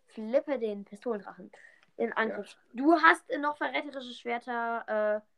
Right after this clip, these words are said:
Speaker 1: hast
Speaker 2: Aktiv
Speaker 1: du
Speaker 2: für
Speaker 1: noch
Speaker 2: diese Runde ist sie noch aktiv. Danach wird sie zerstört, wenn du jetzt deinen Spielzug beendest.
Speaker 1: Oh. Okay,
Speaker 2: Das passt
Speaker 1: ähm,
Speaker 2: mir ganz gut.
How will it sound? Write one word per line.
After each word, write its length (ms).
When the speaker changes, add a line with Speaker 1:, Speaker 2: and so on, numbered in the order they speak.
Speaker 1:
hast 120
Speaker 2:
Aktiv 180
Speaker 1:
du 80
Speaker 2:
für 60
Speaker 1:
noch 40
Speaker 2:
diese 200
Runde 280
ist 160
sie 80
noch 140
aktiv. 300
Danach 240
wird 140
sie 100
zerstört, 720
wenn 260
du 180
jetzt 280
deinen 120
Spielzug 340
beendest. 360
Speaker 1:
Oh. 220
Okay, 680
Speaker 2:
Das 140
passt 320
Speaker 1:
ähm, 80
Speaker 2:
mir 60
ganz 280
gut. 180